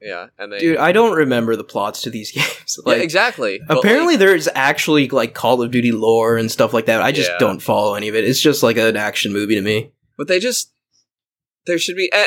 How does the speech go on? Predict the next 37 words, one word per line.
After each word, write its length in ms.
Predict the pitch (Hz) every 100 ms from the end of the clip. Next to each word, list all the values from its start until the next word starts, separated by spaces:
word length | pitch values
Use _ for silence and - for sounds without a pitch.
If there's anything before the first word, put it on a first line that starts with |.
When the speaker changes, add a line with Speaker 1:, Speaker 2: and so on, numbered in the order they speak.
| 208
Speaker 1:
and 100 | 220
I 160 | 277
will 180 | 262 247
say, 320 | - 226 214
like, 320 | 156 135 113 - _ _ _ _ _
this 140 | 147 175
is 60 | 170
a 40 |
little 220 | 175 156
hypocritical 600 | 143 120 - 135 131 113
of 100 | 107
me 180 | 107 98 95
because 300 | 107 107 - 120
I 140 | 135
am 120 | 131
no 140 | 113 110
stranger 580 | - 123 117 104 98 - _ _ _
to 160 | - 127
enjoying 440 | 113 113 123 117 110
media 280 | 113 107 95
with 120 | -
bad 240 | 101 92
politics. 760 | - 98 80 - - - - -
<laughs> 40 |
Like, 380 | 107 131 - - - _ _ _ _ _ _
some, 340 | 131 - 156 -
there 220 | 135 190
are 60 | 170
some 220 | - 139
Marvel 400 | 127 135 131 131
movies 420 | 120 113 104 107
that 120 | 113 110
have 140 | 110
dipped 240 | 123 123 117
into 180 | 113 110
some, 220 | 117 107
or 340 | 123 117 110